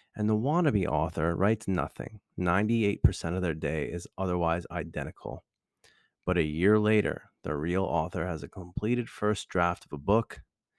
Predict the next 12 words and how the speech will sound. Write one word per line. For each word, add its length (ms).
and 160
the 80
au-, 240
wannabe 400
author 320
has 220
nothing." 480
So 320
a 160
book 340
is 160
what, 300